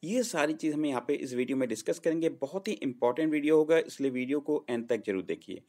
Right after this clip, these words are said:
सबसे पहला स्टेट हम यहाँ पे देखेंगे वो है आंध्र प्रदेश। आंध्र प्रदेश की कैपिटल क्या है? यह है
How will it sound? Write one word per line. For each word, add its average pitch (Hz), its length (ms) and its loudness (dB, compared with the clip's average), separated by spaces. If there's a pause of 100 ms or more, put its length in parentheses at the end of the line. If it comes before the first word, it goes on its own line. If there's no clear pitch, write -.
(320)
सबसे 226 280 4
पहला 175 380 4
स्टेट 175 280 0
हम 170 120 0
यहाँ 151 120 4
पे 156 100 -2
देखेंगे 151 560 0
वो 143 120 2
है 147 260 0
आंध्र 113 260 -2
प्रदेश। 92 400 -4 (100)
आंध्र 175 240 2
प्रदेश 180 300 0
की 185 120 -10
कैपिटल 165 460 -2
क्या 170 160 0
है? 175 140 2
यह 143 200 2
है 151 100 6